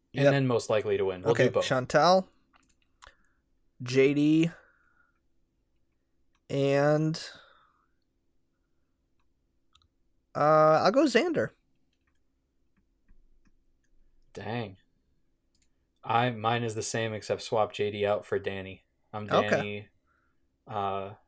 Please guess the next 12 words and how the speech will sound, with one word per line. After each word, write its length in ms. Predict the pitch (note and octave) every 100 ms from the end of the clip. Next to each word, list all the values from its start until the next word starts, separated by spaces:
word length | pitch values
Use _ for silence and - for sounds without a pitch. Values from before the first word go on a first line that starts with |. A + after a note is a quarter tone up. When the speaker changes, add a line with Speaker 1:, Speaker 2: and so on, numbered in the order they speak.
| _ -
Speaker 2:
Chantel, 580 | - G#2 G2 G#2+ G2+ G2+
and 160 | F#2+ F#2
Xavier. 420 | F#2 F#2 F#2 - _ _
Xavier. 420 | G#2 F#2+ F#2+ G2 _ _ _ A#2+
I 40 |
like 200 | G#2 G2+
those 160 | G#2+ G2
three 160 | F#2+ F#2+
a 40 |
lot. 280 | F#2+ F2+ -
Speaker 1:
Yeah. 240 | C#3 C3+ B2+ _ _ _ _ _ _ _
Wow. 360 | C#3 C3+ C3+ C3+